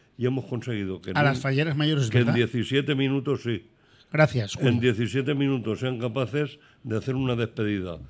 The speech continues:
Speaker 1: entrañable, bonita, cariñosa,
Speaker 2: Y que van a tener
Speaker 1: de
Speaker 2: más
Speaker 1: sentimiento,
Speaker 2: tiempo para hacerla.
Speaker 1: y no hace falta despedirse hasta del chofer, porque aún lo siguen disfrutando. Enhorabuena
Speaker 2: Julio,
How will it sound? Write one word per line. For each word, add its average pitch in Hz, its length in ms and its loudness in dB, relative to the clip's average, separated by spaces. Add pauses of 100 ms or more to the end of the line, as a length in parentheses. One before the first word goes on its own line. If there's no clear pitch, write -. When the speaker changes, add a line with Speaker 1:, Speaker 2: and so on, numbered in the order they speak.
(320)
Speaker 1:
entrañable, 127 760 2
bonita, 120 640 0 (500)
cariñosa, 120 800 0
Speaker 2:
Y - 80 -2
que - 160 -8
van 143 180 -2
a 240 120 -4
tener 175 240 6
Speaker 1:
de 127 120 0
Speaker 2:
más 110 120 2
Speaker 1:
sentimiento, 123 460 4
Speaker 2:
tiempo 156 100 6
para 143 140 2
hacerla. 202 480 -4
Speaker 1:
y 131 140 2
no 127 100 4
hace 123 160 2
falta 117 300 0
despedirse 117 480 0
hasta 120 180 -4
del 117 160 -2
chofer, 107 400 -4 (260)
porque 98 280 -6
aún 107 100 2
lo 107 80 0
siguen 107 280 -2
disfrutando. 85 600 -6 (680)
Enhorabuena 147 880 6
Speaker 2:
Julio, 175 520 8